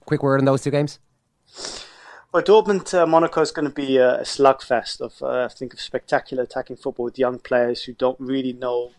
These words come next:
Speaker 2: that much about defending, so it should be, should be superb. I think at home Dortmund have a great chance of actually going through and, and, and knocking them out, maybe even that in, in the first leg. Um, as far as Bayern Real Madrid con-, is concerned, I mean, it's a, it's a fifty fifty,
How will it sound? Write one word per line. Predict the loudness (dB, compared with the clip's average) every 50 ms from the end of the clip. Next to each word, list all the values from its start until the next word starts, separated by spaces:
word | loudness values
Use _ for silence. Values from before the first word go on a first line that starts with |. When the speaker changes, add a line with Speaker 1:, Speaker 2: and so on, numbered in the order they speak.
| _ _ _ -4
Speaker 2:
that | -4 -2 -4
much | -6 -8 -10 -8
about | -6 -6 -6 -6 -8
defending, | -8 -6 -4 -4 -4 -6 -8 -12 -12
so | -10 -8 -6
it | -6 -6
should | -8 -14 -14
be, | -14 -14 -14 -14 -14
should | -14 -12 -12 -12
be | -12 -14
superb. | -14 -16 -12 -6 -4 -4 -4 -4
I | -4
think | -6 -6 -6 -6
at | -8
home | -10 -8 -6 -6 -6 -2
Dortmund | 0 0 0 0 -2 -6 -12
have | -12 -12
a | -12
great | -12 -12 -14 -14 -14
chance | -14 -14 -12 -12 -12 -14
of | -16 -18
actually | -18 -18 -18 -16 -16 -16 -18 -18 _ _ -20 -20 -20 -20 _ _ -2
going | -2 -2 -2 -2
through | -6 -8 -8 -6 -6 -4
and, | -6 -8
and, | -10 -14 -16 -16 -14
and | -12 -10 -10
knocking | -10 -10 -10 -10
them | -8 -8
out, | -8 -10 -8 -6
maybe | -6 -6 -6 -4
even | -6 -8 -8 -8
that | -10 -12 -12 -12 -14
in, | -14 -14 -12 -14 -14 -16
in | -18
the | -20 -14
first | -8 -6 -6 -4 -6 -8 -8
leg. | -6 -6 -6 -6 -8 _ _ -18 -14 -12 -10 -10 -12 -14 -18 _ _
Um, | -8 -2 0 0 0 0 -2 -4 -8 -14 -14
as | -14 -8 0
far | 4 4 4
as | 4 4
Bayern | 4 4 4 4 4 2
Real | 0 -2 -2
Madrid | -2 -6 -8 -8 -8
con-, | -12 -16 -16
is | -16 -18 -16 -16 -16
concerned, | -14 -14 -8 -4 -2 -2 -2
I | -2
mean, | -6 -10 -18
it's | -18 -18 -16 -14
a, | -14 -14
it's | -16 -18 -20 -20
a | -20
fifty | _ -16 -16 -16 -16 -18 -18
fifty, | -18 -18 -18 -18 -16 -16 -18 -18 -18